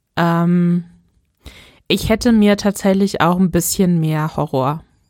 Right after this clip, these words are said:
gewünscht. Ich mag aber die Szene mit Tess unfassbar, wie sie da, äh, wie man merkt so langsam, okay,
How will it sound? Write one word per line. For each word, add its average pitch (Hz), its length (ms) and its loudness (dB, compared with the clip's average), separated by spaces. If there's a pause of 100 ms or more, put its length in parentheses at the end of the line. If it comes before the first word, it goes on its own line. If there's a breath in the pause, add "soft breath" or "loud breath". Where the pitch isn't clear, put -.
(640 soft breath)
gewünscht. 143 640 -4
Ich - 160 -4
mag 185 440 2
aber 175 180 2
die 165 120 -2
Szene 196 340 0
mit 175 200 0
Tess - 380 -4
unfassbar, 190 960 0
wie 180 120 0
sie 170 220 -4
da, 165 760 -2
äh, 175 40 -6 (760 soft breath)
wie 185 60 -4
man 190 220 2
merkt 202 380 2
so 220 80 -2
langsam, 202 460 2
okay, 214 580 -2